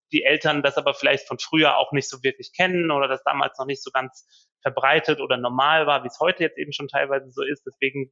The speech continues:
muss man natürlich mit seinen Eltern darüber sprechen, gerade natürlich, weil die auch dann finanziell ja wahrscheinlich bei den meisten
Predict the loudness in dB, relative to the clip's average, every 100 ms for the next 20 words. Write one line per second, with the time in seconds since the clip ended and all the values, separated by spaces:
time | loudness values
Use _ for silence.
0 | _ 0 0 2 2 2 0 0 0 2
1 | 2 2 0 0 0 0 0 0 0 2
2 | 2 2 0 0 0 0 0 0 0 -2
3 | -4 -4 -6 -12 -6 -2 -2 -2 -2 0
4 | -2 -2 -4 -4 -2 -4 -4 -2 -4 -4
5 | -12 -12 -12